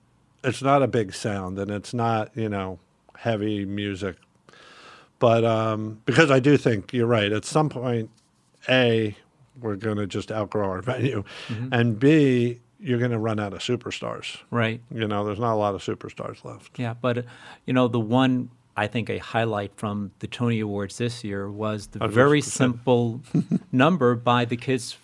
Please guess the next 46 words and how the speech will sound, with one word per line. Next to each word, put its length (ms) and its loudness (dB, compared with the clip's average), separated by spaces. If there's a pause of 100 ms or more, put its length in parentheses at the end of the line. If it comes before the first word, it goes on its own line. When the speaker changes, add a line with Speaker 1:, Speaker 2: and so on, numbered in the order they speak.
(120)
Speaker 2:
from 300 -6
Parkland. 580 0 (120)
Speaker 1:
Oh, 280 2 (160)
okay. 320 2 (440)
Yeah, 380 8
well, 480 6 (300)
it 100 4
comes 240 4
back 240 6
to 140 0
something 400 0
that 140 2
I 40 2
probably 380 4
should 180 -2
have 100 0
said 220 2
at 120 0
the 60 -4
beginning 440 0
when 140 0
you 120 -2
say, 460 2
uh, 420 0 (340)
you 80 -4
know, 200 -4
about 300 0
an 60 -2
event, 380 0
and 160 -2
I 80 0
said, 240 -4
"Why 160 2
are 80 0
we 180 -2
here?" 320 0 (440)
I 60 6
also 260 4
think 240 -2
it 100 -2
needs 200 -2
to 80 -2
come 200 -2
from 220 -4
the 80 -4
heart 360 -2